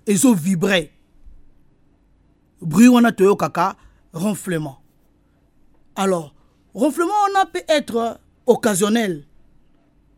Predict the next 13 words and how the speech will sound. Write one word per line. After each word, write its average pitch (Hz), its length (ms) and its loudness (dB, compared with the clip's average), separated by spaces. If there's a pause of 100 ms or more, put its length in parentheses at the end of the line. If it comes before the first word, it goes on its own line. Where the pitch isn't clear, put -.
(760)
peut-être 190 300 0
lié 208 100 -2
à 190 60 0
la 202 100 -2
fatigue, 247 600 0 (100)
un 226 140 0
effort 247 500 -2 (200)
fourni, 226 600 2 (580)
mais 240 220 6
il 233 100 4
y 233 40 4
a 233 80 6
aussi 359 420 -4